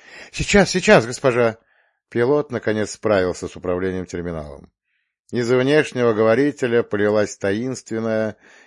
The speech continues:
и жуткая музыка «Королевы Ночи». Следом раздался хрипловатый голос вокалистки Мертвой Стервы.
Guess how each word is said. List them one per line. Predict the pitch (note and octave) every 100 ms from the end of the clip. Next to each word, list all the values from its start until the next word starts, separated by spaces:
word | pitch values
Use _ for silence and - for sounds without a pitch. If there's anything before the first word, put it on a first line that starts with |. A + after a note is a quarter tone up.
| -
и | A#2+
жуткая | A2 F2+ G#2 A2 - G#2 G#2 G2+ G2+ - _ _
музыка | G#2 G#2 F2 D2 D2+ - E2
«Королевы | - G#2 G2 G2 F2 E2+ D#2 D#2+
Ночи». | D2+ - - - _ _ _ _ _ _ _ _ _ _ _ _
Следом | - A#2+ E3 D#3 C#3
раздался | B2+ A#2 B2+ B2+ - A#2
хрипловатый | A#2 G#2 A2+ A#2+ C3 A#2+ G#2+
голос | F#2 A2 A#2 A2+ -
вокалистки | G#2 F#2+ G#2+ G#2 F#2 - G2+
Мертвой | G2 G2 E2+ - F#2
Стервы. | F#2+ - E2+ D2 D#2 D#2+